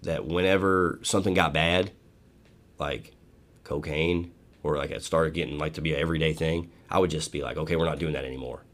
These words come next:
We're gonna do something else." So we would switch to, like, meth. <laughs> We'd do that for a while until it got real bad, and then we switched to heroin. Well, when we switched to heroin,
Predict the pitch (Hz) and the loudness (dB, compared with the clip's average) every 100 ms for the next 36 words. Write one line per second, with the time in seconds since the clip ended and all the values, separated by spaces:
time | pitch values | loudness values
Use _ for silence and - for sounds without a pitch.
0 | - - - 80 76 78 65 65 60 - | -20 -10 -4 -2 -2 -2 -4 -6 -10 -12
1 | - - - - - - - - - - | -18 -20 -20 -20 -20 -20 -20 -20 -20 -14
2 | - - 80 73 - 80 - 60 - 80 | -4 0 0 0 -2 -2 -2 -4 -4 -4
3 | 62 - - - - - 143 117 - - | -4 -8 -18 -20 -20 0 4 4 2 0
4 | 107 104 107 101 - 98 101 107 104 123 | 4 8 10 8 8 6 8 8 8 8
5 | 117 120 123 113 101 107 107 107 - - | 10 10 10 10 10 10 8 6 -4 0
6 | 98 98 92 98 90 73 92 90 80 78 | 2 4 2 0 0 0 2 2 2 4
7 | 90 92 98 120 131 156 - 113 139 120 | 6 8 8 4 4 2 2 6 10 10
8 | 101 92 | 8 4